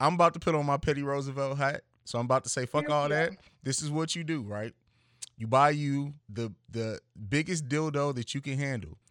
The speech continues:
Speaker 1: And the next time you ask him for sex and he says no, you say, "Okay." And you just go and you masturbate with the dildo and you have the loudest orgasm and you tell him what you're about to do. That will kick in his natural instinct to be like, "Oh, damn, did she come like that off the, I can't,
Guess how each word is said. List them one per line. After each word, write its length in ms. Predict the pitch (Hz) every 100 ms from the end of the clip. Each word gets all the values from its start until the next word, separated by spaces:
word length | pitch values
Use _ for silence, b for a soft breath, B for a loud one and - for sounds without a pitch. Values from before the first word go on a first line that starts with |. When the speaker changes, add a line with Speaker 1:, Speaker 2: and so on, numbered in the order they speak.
| _ 117
Speaker 1:
And 120 | 117
the 60 |
next 200 | 123 160
time 200 | - 165 170
you 140 | 147
ask 240 | 156 156
him 100 | 175
for 160 | 147 -
sex 480 | - - 139 - - b b 110
and 100 | 113
he 100 | 165
says 300 | 175 165 165
no, 140 | 170
you 100 | 160
say, 240 | 175 156 147
"Okay." 420 | - 254 185 196 233 b b b 135
And 160 | 135
you 120 | 180
just 240 | 185 190 156
go 340 | 156 165 185 -
and 140 | 123 143
you 80 |
masturbate 560 | 165 151 160 - 156 156
with 160 | 160 165
the 80 |
dildo 320 | 151 147 143 143
and 80 | 143
you 100 | 160
have 180 | 160
the 100 | 120
loudest 460 | 117 123 147 165 156
orgasm 560 | 143 143 139 139 151 131
and 140 | 131
you 100 | 160
tell 260 | 175 180 175
him 140 | 170
what 160 | 170 165
you're 120 | 170
about 260 | 160 160 165
to 60 |
do. 280 | 165 165 107 b b b -
That 180 | 147 190
will 120 | 180
kick 280 | - 208 190
in 300 | 185 165 151
his 280 | 165 160 151 -
natural 400 | 156 165 165 -
instinct 420 | 160 156 160 147
to 60 | 139
be 120 | 139
like, 180 | 131 -
"Oh, 420 | 131 139 95 76 - _ _ _ _ -
damn, 200 | 156 135
did 80 | 151
she 80 |
come 200 | 175 190 185
like 160 | 185
that 120 | 185
off 140 | 185 180
the, 160 | 151 -
I 80 | 120
can't, 220 | - 151